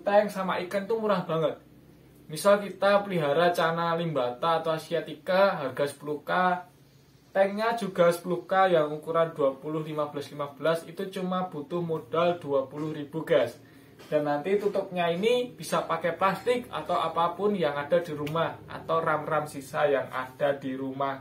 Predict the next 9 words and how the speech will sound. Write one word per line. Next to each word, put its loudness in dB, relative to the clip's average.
guys. 4
Tapi, 6
eh, 4
itu 4
biasanya 6
buat 4
kiper-kiper 2
cana, 6
pe-, 4